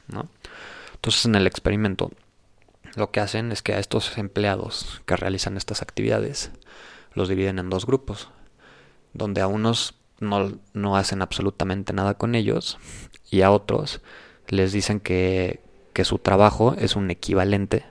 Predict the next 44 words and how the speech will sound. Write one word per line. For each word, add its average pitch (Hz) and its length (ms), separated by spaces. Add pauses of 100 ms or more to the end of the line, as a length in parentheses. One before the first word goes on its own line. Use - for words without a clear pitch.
(540)
a 90 140
estar 95 240
haciendo 98 420
ejercicio 101 760 (640)
y 92 360
ponerlos 92 560
en 95 100
forma, 107 360 (100)
y 101 80
los 95 140
pone 104 200
en 95 80
forma 101 280
a - 40
su - 100
trabajo 98 480
por 95 120
el 95 80
simple 98 220
hecho - 120
de - 40
estarse - 240
moviendo 98 380
y, 98 380 (720)
y, 87 320
este, 87 480
y 90 140
hacerlo 98 320
como 92 180
un 92 240 (220)
equivalente 95 640
a 90 40
estar 95 260
haciendo 95 340
ejercicio. - 540 (1700)
Entonces, - 300
por 104 160
el 104 60
simple 135 280
hecho - 140
de 104 80
haberle 104 260
dicho 98 280
eso 95 260